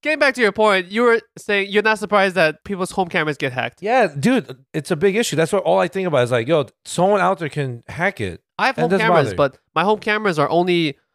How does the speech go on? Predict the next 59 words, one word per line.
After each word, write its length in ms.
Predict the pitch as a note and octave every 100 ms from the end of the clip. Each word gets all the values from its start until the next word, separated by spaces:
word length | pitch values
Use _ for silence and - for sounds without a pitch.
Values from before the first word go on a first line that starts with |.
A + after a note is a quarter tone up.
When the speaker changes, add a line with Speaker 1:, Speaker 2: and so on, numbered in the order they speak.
| _
Speaker 1:
there's 180 | D#3+ D3+
one 160 | E3+ F#3
in 100 | D#3+
my 220 | D3 C#3
kid's 340 | - - D#3 C3+
room 260 | D3 G3+ _ _ _
just 100 | -
to 40 |
make 120 | C#3 C3
sure 80 |
he's 160 | C3 B2
okay. 320 | A#2+ C3+ C3
And 80 | C#3+
Speaker 2:
All 60 | A#2+
Speaker 1:
I 40 |
Speaker 2:
right, 60 | E3
Speaker 1:
have 100 | C3+
one 180 | G#2 A#2
Speaker 2:
fine. 40 |
Speaker 1:
facing 280 | E3+ E3 D3+
the 100 | A#2+
backyard 460 | C#3 C#3 C3+ B2+
door. 280 | A#2+ A2+ A2+ _ _ _ _ -
That's 140 | C#3+
it. 180 | E3+ B2 _ -
I 40 | D#3+
have 140 | G3+
none 200 | F#3+ G#3+ -
within 260 | E3 G3 F3+
the 80 | E3
heart 300 | - E3+ E3+
of 80 |
my 120 | D3+ C#3+
house 200 | D3+ C#3+
that 120 | C3
would 100 | C3+
actually 260 | C#3 - C3+
film 300 | - C3+ B2+
us 160 | C3+ -
human 260 | - B2 A2+
beings. 420 | A2+ A2+ - - _ B2+
Speaker 2:
You 80 | C#3+
know 100 | G3+
they 140 | F3
can 120 | C3+
move 180 | A#2 E3
that 180 | A#2+ F2+
shit, 220 | - D2
right? 240 | D#2+ A2 C3+ _ _ _ -
Speaker 1:
What 160 | -
the? 100 | - _ G#3+
You 80 |
mean 140 | C#4 C#4
my, 140 | B3+ _ _ _ G3
my 100 | F#3+
camera's 360 | G#3+ A3 A#3+
gonna 120 | A3
start 180 | G3+ E3
moving? 380 | D#3 E3+ A#3